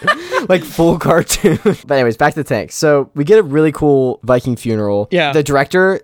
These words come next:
Speaker 1: Alan Taylor, actually went to be the archer that shot the flaming arrow 'cause he is an archer. And he spent half a day in costume, but they kinda got behind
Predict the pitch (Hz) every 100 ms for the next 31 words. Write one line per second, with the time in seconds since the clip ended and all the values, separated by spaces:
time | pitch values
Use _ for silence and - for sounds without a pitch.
0 | - 120 131 135 123 127 123 - 123 123
1 | 113 123 117 123 98 107 - 120 113 110
2 | - 107 113 - 107 107 107 104 - 101
3 | 107 113 117 120 104 - - 110 101 92
4 | - 120 123 - - 123 135 - 156 135
5 | 139 117 123 123 117 117 123 113 110 104
6 | - 127 120 107 117 110 107 107 113 107
7 | 107